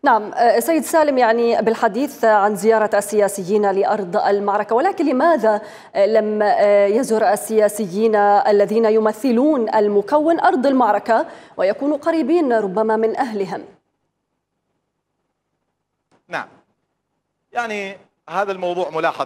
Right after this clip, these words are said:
Speaker 2: تمامًا، ومن حق الجميع أن يسأل هذا التساؤل، لماذا مسؤولي ال-، المسؤولي المحافظة لم يتواجدوا على ال-، ال-، الأرض؟ وأود أن أوضحها بالتمام على الأقل لجمهورنا الكريم اللي،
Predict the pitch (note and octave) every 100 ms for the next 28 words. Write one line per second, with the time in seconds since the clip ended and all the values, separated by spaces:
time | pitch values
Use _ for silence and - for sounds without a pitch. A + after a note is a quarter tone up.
0 | - C#3 C3+ A2+ A#2+ C#3+ D#3 - G#3+ E3+
1 | C#3 F#3 E3 C#3 D#3 E3 D3+ C#3 C#3+ C#3
2 | C#3 - A#2+ A2+ C#3+ F#3 F3+ E3 D#3+ D3
3 | E3+ D3+ E3 E3+ D#3+ D3 D3 C#3+ C3+ C3+
4 | D3+ _ D3+ F3+ F3+ D#3 D3 F#3 F3+ E3
5 | F3 F#3+ E3+ E3 E3 E3+ D#3+ D3+ C#3+ C3+
6 | C3+ B2+ C3 C3 B2+ A#2 A2+ A2 G#2+ F2+
7 | E2+ _ _ G#3 A#3 A3+ G3 F#3+ F3 F3
8 | G3+ F3 F#3 - E3+ E3 E3 _ - G#3+
9 | F3+ E3+ F3 E3+ E3 D#3 F3 D#3 D3 D#3
10 | E3 D#3 D3+ D3+